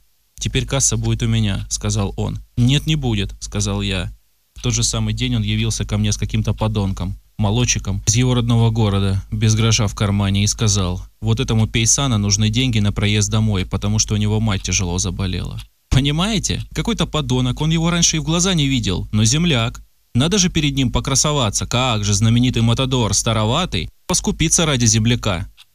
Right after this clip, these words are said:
«Дай ему пятьдесят песо из кассы», велел он мне. «Ты же только что говорил, будто тебе нечем со мной расплатиться», сказал я. «А теперь хочешь дать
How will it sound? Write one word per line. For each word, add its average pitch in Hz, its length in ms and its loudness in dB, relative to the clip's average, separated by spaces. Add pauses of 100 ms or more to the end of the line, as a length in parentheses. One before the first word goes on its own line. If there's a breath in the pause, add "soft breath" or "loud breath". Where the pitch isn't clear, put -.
(120)
«Дай 127 220 0
ему 120 160 2
пятьдесят 117 460 0
песо 143 280 0
из 101 140 0
кассы», - 420 -2 (240)
велел 104 360 0
он 95 120 -2
мне. 92 300 -4 (500)
«Ты 170 100 2
же 175 120 2
только 175 240 0
что 165 180 0
говорил, 175 380 2
будто 147 260 -2
тебе 160 220 -2
нечем 160 260 0
со 151 120 0
мной 151 160 2
расплатиться», 147 600 -2
сказал 104 380 2
я. 98 320 -2 (240)
«А 135 80 0
теперь 165 260 0
хочешь 160 340 0
дать 156 200 0